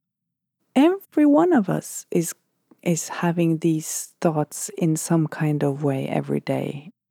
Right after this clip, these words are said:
I mean, I don't mean that we are, that we are <laughs> athletes or super performers. We want to find out how we can contribute in the best way, how we can thrive, and how we can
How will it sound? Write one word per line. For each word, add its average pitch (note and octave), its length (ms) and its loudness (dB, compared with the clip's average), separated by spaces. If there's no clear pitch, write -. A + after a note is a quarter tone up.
I F3 60 2
mean, E3 360 2
I F3+ 100 2
don't A3 220 4
mean E3 220 2
that D#3 200 0
we D3 200 -2
are, C#3+ 460 -4
that E3 320 -4
we D#3+ 220 2
are D3+ 360 -2
<laughs> - 40 -4
athletes D3 720 0
or D#3 280 2
super E3+ 400 2
performers. - 800 -2
We G3 260 6
want G3+ 560 4
to F#3+ 80 2
find F3 480 2
out E3 260 0
how E3+ 300 0
we F3 220 0
can D#3 240 -4
contribute E3 720 -2
in G3+ 120 2
the G#3+ 80 0
best G3+ 380 -4
way, F3+ 320 0
how F3 300 -2
we D#3+ 260 -2
can C#3+ 300 -4
thrive, F3 680 -2
and E3+ 340 4
how D3+ 320 -4
we D3 300 -4
can D3+ 480 -2